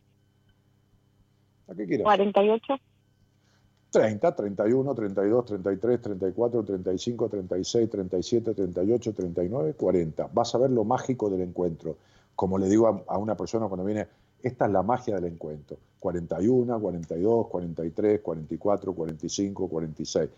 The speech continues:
Speaker 1: cuarenta y siete, cuarenta y ocho. Acá la voy a poner delante de la cámara.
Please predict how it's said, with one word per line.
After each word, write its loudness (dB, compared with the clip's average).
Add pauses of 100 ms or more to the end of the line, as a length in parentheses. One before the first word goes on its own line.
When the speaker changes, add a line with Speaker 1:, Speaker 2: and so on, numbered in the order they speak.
(120)
Speaker 1:
cuarenta 0
y 2
siete, -2
cuarenta -2
y -2
ocho. -10
Acá -10
la -4
voy 0
a -2
poner -6
delante -4
de -2
la -4
cámara. 2